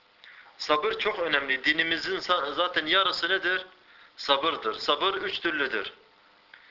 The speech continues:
Allah'a itaatte sabır. Yani bıkmadan, usanmadan, "Allah'ın emridir, yerine getireceğim." diye ubudiyetinde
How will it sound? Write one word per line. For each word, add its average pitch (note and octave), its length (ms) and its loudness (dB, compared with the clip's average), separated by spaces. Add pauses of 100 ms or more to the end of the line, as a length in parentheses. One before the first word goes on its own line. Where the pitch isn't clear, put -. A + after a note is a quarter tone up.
(560)
Allah'a E3 420 2
itaatte F3 640 0
sabır. C#3+ 460 -2 (680)
Yani D3+ 360 2
bıkmadan, D#3 680 0
usanmadan, D3+ 640 0 (680)
"Allah'ın D#3+ 460 0
emridir, F3+ 600 0 (380)
yerine C3+ 280 2
getireceğim." D3 640 0
diye F3+ 320 2 (580)
ubudiyetinde E3+ 1080 0